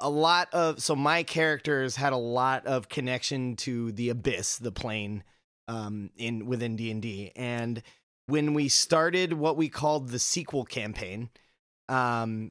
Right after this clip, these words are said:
because we did the whole first campaign, which ended with my character essentially killing a demon lord and taking his power and reigning over that section of the Abyss,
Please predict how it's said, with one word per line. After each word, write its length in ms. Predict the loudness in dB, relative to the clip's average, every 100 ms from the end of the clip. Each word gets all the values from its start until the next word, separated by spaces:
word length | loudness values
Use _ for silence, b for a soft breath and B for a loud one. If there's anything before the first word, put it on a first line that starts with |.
| -4
because 260 | -2 0
we 140 | 0 0
did 180 | 2 2
the 120 | 4
whole 160 | 2
first 300 | 4 2 2
campaign, 500 | 0 0 2 2 2
which 180 | 0 0 2
ended 340 | 4 4 2
with 260 | 2 0 0
my 260 | 2 2
character 680 | 2 2 2 2 0 2 0 b b _
essentially 720 | -2 2 2 4 2 2 -2 -8 -14 -8
killing 380 | 0 4 4 2
a 40 |
demon 380 | 2 2 2 2
lord 240 | 2 2
and 100 | 0
taking 360 | 0 -2 -2 -4
his 180 | -4 -4
power 500 | 0 2 2 0 -4 b b _ _
and 360 | -6 -4 -6 0
reigning 400 | 2 4 2 2
over 260 | 2 2 2
that 240 | 2 0
section 380 | 0 0 0 -2
of 100 | -2
the 100 | -2
Abyss, 560 | 0 0 0 -2 -6